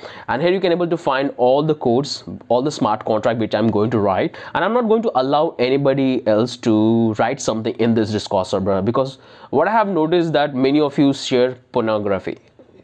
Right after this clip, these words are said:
like sex video, those kind of things. So I really don't like that one, and a lot of you do spam, so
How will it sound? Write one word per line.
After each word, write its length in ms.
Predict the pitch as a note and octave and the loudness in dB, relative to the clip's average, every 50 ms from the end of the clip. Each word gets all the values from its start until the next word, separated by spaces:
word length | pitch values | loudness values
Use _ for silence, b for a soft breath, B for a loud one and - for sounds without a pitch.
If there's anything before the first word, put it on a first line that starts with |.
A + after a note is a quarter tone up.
| - _ - | -20 _ -4
like 240 | G#2+ G#2 G2+ G2 - | -4 -4 -4 -6 -10
sex 340 | - - - A2+ A2+ - | -10 -6 -4 -4 -4 -4
video, 640 | - A#2+ A#2 A2+ A2 A2 A2 A2 A2 A2 A2+ A#2 B B B B B B B B B B B B - | -2 -2 0 0 0 0 0 2 0 0 -2 -4 B B B B B B B B B B B B -4
those 180 | A2+ C#3 C3+ | -2 -2 0
kind 160 | - A#2+ G#2+ G#2+ | 0 -2 -2 -4
of 60 | G#2 | -4
things. 240 | - G#2 F2+ - - | -4 -6 -6 -6 -10
So 400 | - - - - A2 G#2 G#2 G#2 | -16 -10 -4 -2 0 0 0 0
I 100 | G2 G#2+ | 0 0
really 480 | A#2+ D3 E3 F#3 F#3 F3 D#3 C#3 A2 | 0 0 0 0 2 0 0 0 0
don't 180 | B2 D#3 D#3 D3+ | 0 0 0 0
like 280 | B2+ A#2 A#2+ C#3 E3 | 0 0 0 0 0
that 200 | C#3+ C#3 C3+ C3+ | 0 0 0 0
one, 300 | C3+ C#3 D3 F3 F#3+ F#3+ - - | -2 -2 -2 -2 -2 -4 -6 -6
and 440 | - G#2+ G#2 G#2 G#2+ G#2+ G#2+ G#2 B B B B B B B B B B - - - - | -4 -4 -2 -2 -2 -4 -4 -8 B B B B B B B B B B -18 -18 -10 -6
a 80 | - A#2 | -2 -2
lot 120 | B2+ C3+ | 0 0
of 100 | C#3 C3+ | 0 0
you 200 | D#3 D3 C3+ C3+ | 0 0 0 2
do 400 | D3 C#3+ C#3 C#3 C#3 C#3 C#3 C#3+ | 2 4 4 4 4 4 4 4
spam, 640 | C3 - - - - B2 G#2+ A2 A#2+ A#2+ C3 C3+ C3 - | 2 -2 -6 -6 -4 -2 -2 -2 -2 -2 -2 -4 -6 -6
so 520 | - - A#2 G#2+ G#2+ A2 G2+ F#2+ E2+ - | -2 0 0 2 2 2 0 -2 -4 -8